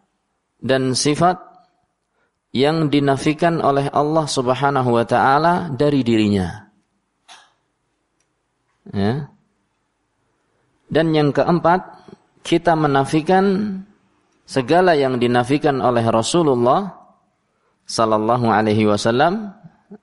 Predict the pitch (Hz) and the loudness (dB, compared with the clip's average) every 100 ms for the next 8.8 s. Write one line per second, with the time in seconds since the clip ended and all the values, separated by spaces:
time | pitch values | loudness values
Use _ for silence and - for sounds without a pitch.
0 | - 101 120 180 - 104 104 131 226 - | -8 -2 -2 -4 -6 -2 0 0 -4 -8
1 | _ _ _ _ _ _ - 107 117 120 | _ _ _ _ _ _ -4 -2 -2 -2
2 | - 98 101 107 95 95 113 - - - | -4 -2 0 2 2 2 0 -2 -8 -8
3 | 95 87 95 90 87 82 80 113 - - | -6 -6 -6 -6 -6 -8 -10 -14 -18 -20
4 | _ _ _ _ _ _ _ _ _ _ | _ _ _ _ _ _ _ _ _ _
5 | _ _ _ _ _ _ _ _ _ _ | _ _ _ _ _ _ _ _ _ _
6 | _ _ _ _ _ _ _ _ _ _ | _ _ _ _ _ _ _ _ _ _
7 | _ _ _ _ - 135 156 196 233 190 | _ _ _ _ -6 0 2 2 2 0
8 | 156 147 131 107 120 175 - | 0 0 0 2 0 -2 -14